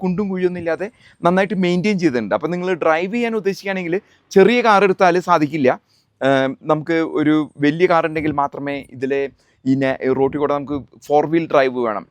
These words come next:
ഞങ്ങളിപ്പോൾ ഒരു Mitsubishi Montero Sport എന്ന് പറഞ്ഞ കാറാണ് rent-ിന് എടുത്തത്. അപ്പോൾ കഴിഞ്ഞ മൂന്നാല് ദിവസമായിട്ട് ഇവിടെ ലാ ഫോർച്യൂണ വെള്ളച്ചാട്ടം നല്ല, ഞാനത് വീഡിയോയിൽ ഇപ്പോൾ ഒരു ട്രാവലോഗ് അല്ല എൻ്റെ വിഷയം. ഞാൻ പൊതു കാര്യങ്ങൾ, സാമൂഹ്യ വിഷയങ്ങൾ, ആത്മീയം, അതൊക്കെയാണ് ഞാൻ ചർച്ച ചെയ്യുന്ന വിഷയങ്ങൾ.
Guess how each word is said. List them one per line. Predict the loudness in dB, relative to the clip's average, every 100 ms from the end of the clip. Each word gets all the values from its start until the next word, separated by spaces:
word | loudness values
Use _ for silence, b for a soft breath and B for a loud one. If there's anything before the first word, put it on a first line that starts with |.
| -8
ഞങ്ങളിപ്പോൾ | -4 -4 -2 -2
ഒരു | 0 -2 -2
Mitsubishi | -2 -2 -4 -6 -4 -2 2
Montero | 2 4 2 2
Sport | 0 -2
എന്ന് | 0 0
പറഞ്ഞ | 0 2
കാറാണ് | 4 4 2 0
rent-ിന് | -2 -4 -8
എടുത്തത്. | -8 -8 -8 -8 B B B
അപ്പോൾ | -2 2
കഴിഞ്ഞ | 0 0 -4
മൂന്നാല് | -4 -2
ദിവസമായിട്ട് | -2 -4 -6 -6
ഇവിടെ | 0 0 2
ലാ | -2 -4 -4
ഫോർച്യൂണ | -4 -4 -6 -4 -2
വെള്ളച്ചാട്ടം | -2 -2 -4 -4 -4
നല്ല, | -2 -2 -2
ഞാനത് | -4 -4 -4
വീഡിയോയിൽ | -4 -2 -4 -4
ഇപ്പോൾ | -2 -2
ഒരു | -2
ട്രാവലോഗ് | 0 2 4 6 4
അല്ല | 2 -2
എൻ്റെ | -4
വിഷയം. | -6 -8 -12 b b b
ഞാൻ | -2 -2 -4
പൊതു | -4 2
കാര്യങ്ങൾ, | 4 2 -2 -4
സാമൂഹ്യ | -4 -4 -8 -8 -10
വിഷയങ്ങൾ, | -12 -8 -2 0
ആത്മീയം, | -2 -6 -8 -6 -4
അതൊക്കെയാണ് | -6 -6 -6 -8
ഞാൻ | -10 -12 -6
ചർച്ച | -4 -4
ചെയ്യുന്ന | -8 -12 -14
വിഷയങ്ങൾ. | -14 -10